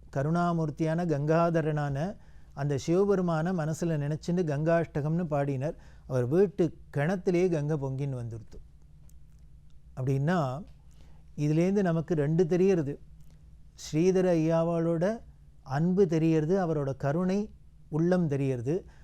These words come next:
அதே சிவபெருமானோட கருணை உள்ளமும் தெரியறது. அப்படி இருக்கிறவர் தினம் இங்கேருந்து காவேரியில தாண்டி தான் அந்த பக்கம் போகணும், திருடமருதூர் தரிசனத்துக்கு போகணும். இவர் அர்த்த ஜாமத்துக்கு போவராம்.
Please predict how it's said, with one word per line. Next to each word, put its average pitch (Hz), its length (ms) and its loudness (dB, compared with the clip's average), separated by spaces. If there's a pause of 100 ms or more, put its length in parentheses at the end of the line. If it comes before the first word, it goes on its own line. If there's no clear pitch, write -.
(100)
அதே 135 300 2 (180)
சிவபெருமானோட 175 840 0
கருணை 147 380 -2
உள்ளமும் 135 420 -4
தெரியறது. 110 440 -8 (1120)
அப்படி 180 340 4
இருக்கிறவர் 185 420 2 (640)
தினம் 196 360 4 (560)
இங்கேருந்து 190 320 4
காவேரியில 180 560 2 (540)
தாண்டி 190 380 2
தான் 208 200 2
அந்த 180 160 4
பக்கம் 175 240 0
போகணும், 180 260 0
திருடமருதூர் 175 560 2
தரிசனத்துக்கு 156 520 0
போகணும். 139 240 -6 (340)
இவர் 180 240 2
அர்த்த 165 340 6
ஜாமத்துக்கு 190 540 0
போவராம். 151 380 2